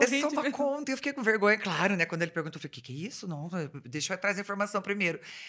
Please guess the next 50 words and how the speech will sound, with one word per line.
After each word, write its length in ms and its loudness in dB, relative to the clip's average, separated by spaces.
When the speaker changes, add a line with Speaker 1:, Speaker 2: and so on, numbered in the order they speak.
Speaker 1:
Enfim, 480 -4
aí 80 8
ele 80 0
deu 140 0
risada, 340 0
me 60 -4
explicou. 640 -4
Aí 220 0
eu 40 -2
não, 220 -4
não 260 -8
contei 400 -2
pro 140 -6
Carlão, 440 -2
claro, 460 -2
né? 220 -12
Que 80 -14
eu 40 -8
não 140 -12
sabia 400 -10
essa 160 -6
parte, 560 -6
é 80 -4
jurídica. 680 -8
Mas 140 -4
eu 80 -2
quero 160 0
uma 80 -6
física 340 -2
também. 380 4
Na 140 8
verdade, 340 8
eram 120 8
as 100 4
duas. 360 -4
Speaker 2:
<laughs> 440 -12
Speaker 1:
E, 520 0
e 100 -2
foi 320 6
isso, 380 8
gente. 340 2
E 100 2
aí, 360 4
né, 240 2
né, 140 6
a 40 6
gente 220 0
vai 100 6
aprendendo 640 0
e, 160 -2